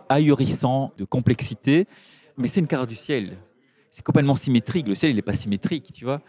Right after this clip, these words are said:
Donc ça, c'est vraiment que là que l'artiste s'est éclaté.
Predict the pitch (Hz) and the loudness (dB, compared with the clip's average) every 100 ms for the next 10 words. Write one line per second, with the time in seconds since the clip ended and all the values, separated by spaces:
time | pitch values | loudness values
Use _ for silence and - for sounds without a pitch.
0 | - - - 120 180 165 123 117 147 139 | -20 -12 -4 0 2 2 0 0 -2 0
1 | 139 143 110 - - 135 - 117 113 - | 0 0 -4 -6 -8 -6 -4 -2 -2 -2
2 | 104 | -4